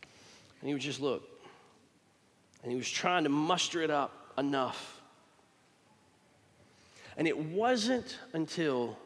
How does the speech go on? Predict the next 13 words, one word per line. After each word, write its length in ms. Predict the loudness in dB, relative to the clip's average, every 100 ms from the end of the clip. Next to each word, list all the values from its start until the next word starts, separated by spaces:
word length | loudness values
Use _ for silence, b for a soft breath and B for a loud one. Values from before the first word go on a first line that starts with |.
| -20 -20 -20 B B B
I 140 | 0 2
came 240 | 4 4
alongside 540 | 6 2 2 2 2
of 100 | 0
him. 140 | -6 -12 -18 -20 -20 -20 -20 -20 -10
I 60 | -6
said, 180 | -2 0
"Hey, 140 | 2
buddy, 280 | 2 2 0 -10 -20 -20 -20 -20 -20 -20 -20 -16 -4
watch 220 | -4 0
Dad 200 | 0 0
do 100 |
it." 80 | -2